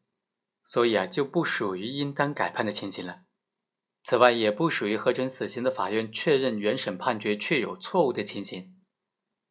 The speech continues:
本案虽然做出了新的判决，但是呢，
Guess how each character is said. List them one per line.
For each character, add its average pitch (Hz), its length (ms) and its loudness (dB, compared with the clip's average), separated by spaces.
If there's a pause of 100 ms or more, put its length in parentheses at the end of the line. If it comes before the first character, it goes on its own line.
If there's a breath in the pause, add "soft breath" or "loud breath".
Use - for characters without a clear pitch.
(580)
本 127 180 6
案 143 100 4
虽 180 200 0
然 135 160 2
做 143 140 2
出 135 140 -6
了 127 80 2
新 170 180 -2
的 160 80 -2
判 143 220 -2
决， 104 340 -2
但 113 180 0
是 110 180 -2
呢， 104 220 0